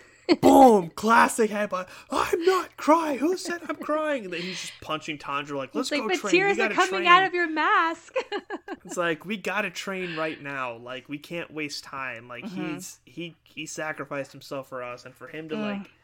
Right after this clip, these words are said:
Speaker 1: say so much and so little was just, man, he's such a
Speaker 2: Mm-hmm.
Speaker 1: powerful character. It's amazing. And I hate that I was so attached to Rengoku in this movie, and now, like, he's just dead. So his
Speaker 2: They
Speaker 1: brother better be
Speaker 2: really
Speaker 1: a fantastic character.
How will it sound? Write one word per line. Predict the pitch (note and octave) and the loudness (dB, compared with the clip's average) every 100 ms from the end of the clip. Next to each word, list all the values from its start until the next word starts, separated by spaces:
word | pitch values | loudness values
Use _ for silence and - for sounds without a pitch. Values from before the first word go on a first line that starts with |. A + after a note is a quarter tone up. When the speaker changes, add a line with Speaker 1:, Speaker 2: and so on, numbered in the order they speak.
| _ _ | _ _
Speaker 1:
say | - - F3+ E3+ | -18 -12 -6 -6
so | D#3+ - D#3+ D3+ | -6 -8 -8 -10
much | C#3+ C3+ D3 | -10 -12 -12
and | - | -10
so | - C3+ | -10 -8
little | C3 B2 B2 A#2+ | -10 -8 -8 -10
was | A#2+ A#2 | -12 -16
just, | A#2 - - - - G2 | -10 -8 -8 -12 -18 -18
man, | C3 C3 A#2 A2+ | -10 -8 -6 -8
he's | D#3 - | -10 -10
such | - C3 | -10 -10
a | F#3+ | -10
Speaker 2:
Mm-hmm. | F3 | -10
Speaker 1:
powerful | F3 E3+ - | -10 -12 -14
character. | - G2 G2+ G2+ G#2+ | -20 -20 -20 -18 -18
It's | A2 | -18
amazing. | A2+ G#2 G2+ G#2+ G#2 A2 _ _ _ _ _ _ - | -20 -20 -20 -20 -20 -20 _ _ _ _ _ _ -4
And | C#3 C3+ B2 A#2+ | 0 0 0 -2
I | C3 C3+ | -4 -4
hate | - C3 A#2 | -8 -12 -10
that | A#2+ A2+ A2 - | -8 -8 -10 -14
I | A#2+ | -16
was | A#2+ A#2+ | -14 -12
so | - C3+ B2 A#2+ A#2 - | -10 -8 -8 -8 -10 -12
attached | A#2 - B2 A2+ - - | -14 -10 -10 -10 -12 -12
to | B2 | -14
Rengoku | A#2+ A#2 A2 A2+ A2 | -12 -14 -16 -16 -18
in | A2 | -18
this | G#2+ - | -18 -18
movie, | A#2 A2 G#2 G2 F#2+ G#2 _ - | -18 -20 -18 -16 -18 -20 _ -18
and | A#2 A#2+ | -16 -14
now, | A2+ A2 A2+ A#2 - | -14 -14 -14 -18 -20
like, | F2 - - | -20 -20 -20
he's | - | -20
just | - - - _ _ _ | -20 -20 -20 _ _ _
dead. | G#2 F#2+ F#2+ - | -18 -18 -20 -20
So | - G#2+ | -18 -16
his | B2 - | -8 0
Speaker 2:
They | A3 | 0
Speaker 1:
brother | A3 | 0
better | G#3 | -2
be | G#3+ | 0
Speaker 2:
really | C4 A#3+ G3+ G3 | 0 0 -2 -6
Speaker 1:
a | F#3 | -2
fantastic | C#3 A#2+ A2+ G#2 - A2 | 0 0 -2 -10 -12 -18
character. | G#2+ F#2+ - E2 | -18 -18 -20 -20